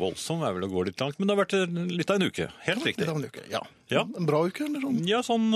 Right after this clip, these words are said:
Speaker 1: på det jevne, vil jeg vel nesten
Speaker 2: På
Speaker 1: si.
Speaker 2: det jevne, ja.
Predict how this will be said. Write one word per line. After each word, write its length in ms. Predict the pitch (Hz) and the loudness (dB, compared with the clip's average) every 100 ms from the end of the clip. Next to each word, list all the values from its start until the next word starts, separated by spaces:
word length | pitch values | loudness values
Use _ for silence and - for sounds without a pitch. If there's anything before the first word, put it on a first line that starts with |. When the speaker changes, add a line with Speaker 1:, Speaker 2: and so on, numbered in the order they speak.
| 208 | 2
Speaker 1:
på 140 | 208 202 | 2 2
det 140 | 190 | 4
jevne, 300 | 175 95 82 90 | 4 2 0 0
vil 140 | 101 | 2
jeg 100 | 131 | 2
vel 80 | 143 | 2
nesten 240 | 151 160 | 2 0
Speaker 2:
På 60 | - | 2
Speaker 1:
si. 160 | 233 330 | 2 2
Speaker 2:
det 140 | 147 | -4
jevne, 260 | 117 113 - - - | -8 -8 -10 -14 -4
ja. 100 | 175 | -4